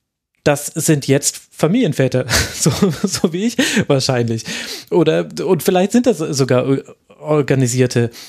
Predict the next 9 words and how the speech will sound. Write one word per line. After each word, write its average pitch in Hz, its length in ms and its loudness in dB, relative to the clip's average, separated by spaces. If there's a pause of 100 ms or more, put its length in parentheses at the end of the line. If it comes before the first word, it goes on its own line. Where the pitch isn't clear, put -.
(100)
Fans. 120 400 -2 (1160)
Könnte 196 260 2
es 185 100 -2
sein, 175 160 4
dass 175 160 0
es 156 80 0
da 143 180 2
auch 147 180 0
dann 139 280 2